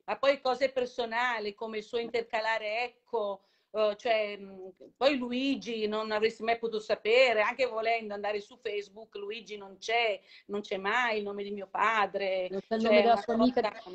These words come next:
Speaker 2: l'amica del cuore, Valentina,
Speaker 1: L'amica del cuore, il
Speaker 2: le vacanze a
Speaker 1: weekend,
Speaker 2: Bellagio,
Speaker 1: no.
Speaker 2: cioè, troppe
Speaker 1: Io,
Speaker 2: cose,
Speaker 1: no, guarda,
Speaker 2: capito?
Speaker 1: io non ho avuto da subito nessun dubbio.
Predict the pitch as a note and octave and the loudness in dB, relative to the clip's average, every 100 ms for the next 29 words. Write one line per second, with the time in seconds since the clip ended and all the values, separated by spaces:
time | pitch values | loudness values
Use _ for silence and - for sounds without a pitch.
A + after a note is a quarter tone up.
0 | - G#3+ A3+ A#3+ A#3+ A#3 - A#3 A#3+ A#3 | -6 0 2 4 2 2 4 6 8 6
1 | A#3 G#3 G#3 G#3 G3+ A3+ A#3+ A#3+ A#3 A3+ | 4 -6 -6 -4 -2 0 2 4 4 2
2 | - A#3 C4 B3 G#3 A3 A3 A#3+ A#3 - | 4 6 6 4 0 -2 -6 -4 -4 0
3 | A#3 B3 A#3 A#3 G#3 A#3 A#3+ A#3 F#3+ G#3 | 0 2 0 0 -2 -2 0 -2 -2 -4
4 | A#3 - - _ _ _ _ - B3 D4 | -4 -6 -16 _ _ _ _ 0 2 4
5 | C4 C#4+ C4+ G#3+ B3+ B3 D4 B3 B3+ D4+ | 6 4 4 0 -2 -2 -2 -2 -2 0
6 | D#4+ C#4+ B3 A3 B3 B3+ C4 C4 D#4+ C4+ | 2 0 -4 -8 -8 -2 -4 -4 -4 -2
7 | B3 B3 - D4+ D4+ B3 A#3+ A#3 C4+ B3 | 0 -2 -4 -12 -10 -8 -10 -8 -8 -6
8 | G3+ G3+ - G#3+ A#3 B3+ C4+ | -6 -10 -2 4 6 4 -2